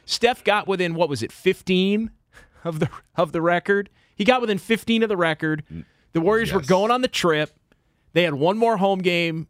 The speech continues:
Speaker 1: against Portland, and Portland had nobody playing. This was, Lillard was out, McCollum was out, hadn't been traded yet.
Speaker 2: <laughs> A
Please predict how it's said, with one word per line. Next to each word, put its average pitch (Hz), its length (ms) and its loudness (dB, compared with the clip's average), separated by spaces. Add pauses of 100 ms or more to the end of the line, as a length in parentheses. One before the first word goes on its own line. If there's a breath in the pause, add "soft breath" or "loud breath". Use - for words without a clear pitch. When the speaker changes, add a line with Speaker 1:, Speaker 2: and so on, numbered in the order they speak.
(100)
Speaker 1:
against 156 300 -2
Portland, 117 720 -4
and 135 120 -8
Portland 185 440 -2
had 143 140 -2
nobody 160 360 -4
playing. 127 420 -4
This 127 200 -10
was, 110 100 -14
Lillard 151 320 -4
was 147 160 -6
out, 147 320 0
McCollum 143 400 -2
was 135 180 -6
out, 135 300 0
hadn't 127 220 -6
been 131 100 -6
traded 127 400 -6
yet. 127 400 -4
Speaker 2:
<laughs> - 40 -20
A - 160 -18